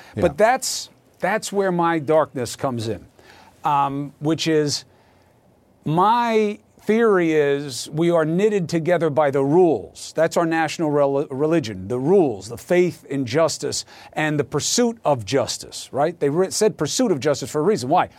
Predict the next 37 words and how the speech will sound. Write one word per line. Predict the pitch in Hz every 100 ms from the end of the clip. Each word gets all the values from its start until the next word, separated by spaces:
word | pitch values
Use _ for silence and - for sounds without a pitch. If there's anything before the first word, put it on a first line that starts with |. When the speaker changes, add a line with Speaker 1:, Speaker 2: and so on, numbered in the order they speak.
| -
Speaker 2:
Hard | - 180 160
to | 147
attain, | 139 170 185 143 101 - -
especially | 110 - 160 - 147
in |
this | 147
kind | - 151
of | 131
heterogeneous | 143 131 123 143 131 -
society, | 117 202 208 131 120
as | 117
we've | 123 123 - -
seen | - - 170 156 127
painfully | 165 160 - 143 123
time | 135 123
and | 120
again. | 120 185 - - - - -
But | 180 165
once | 208 302 247 -
you | 220
decide, | 185 165 - 214 156 98 95 98 _ _ _ _ _ _ -
"Nah, | 190 147 123
nah, | 85 - - _ _
the | -
rules | 175 233 220
don't | 170 190
work, | 180 214 170 -
brother. | 127 143 165 _ _ _ _ -
They | 196
don't | 220 214
work | 208 196
equally. | 202 175 180 127 92
They | 151
don't | 214
work | 214 214
for | - 196
me. | 190 190 110